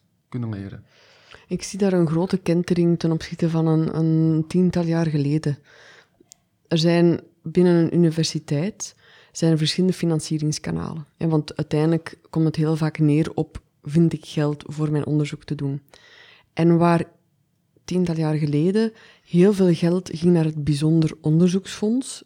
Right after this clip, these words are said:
Speaker 2: van, eh, binnen de, de universiteiten. Dat is eigenlijk een pot geld van de Vlaamse overheid, fundamenteel onderzoek. Is er een, een tiental jaar geleden, ehm, ook een industrieel onderzoeksfonds opgericht.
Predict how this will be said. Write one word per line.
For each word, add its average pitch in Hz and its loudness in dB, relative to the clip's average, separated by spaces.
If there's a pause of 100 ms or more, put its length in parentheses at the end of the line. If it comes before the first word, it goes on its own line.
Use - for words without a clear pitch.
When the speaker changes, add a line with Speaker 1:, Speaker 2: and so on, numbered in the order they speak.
Speaker 2:
van, 165 -4
eh, 156 -2 (220)
binnen 151 0
de, 147 0
de 143 -6
universiteiten. 151 -4
Dat 170 -4
is 151 -6
eigenlijk 147 -6 (360)
een 160 -2
pot 160 -6
geld 147 -8
van 160 -4
de 151 -2
Vlaamse 147 -4
overheid, 185 -2 (300)
fundamenteel 151 2
onderzoek. 220 -4 (680)
Is 185 0
er 180 0 (100)
een, 170 0
een 160 0
tiental 170 -2
jaar 143 -6
geleden, 156 -4 (340)
ehm, 160 0 (100)
ook 175 0
een 170 4
industrieel 175 0
onderzoeksfonds 151 -6
opgericht. - -16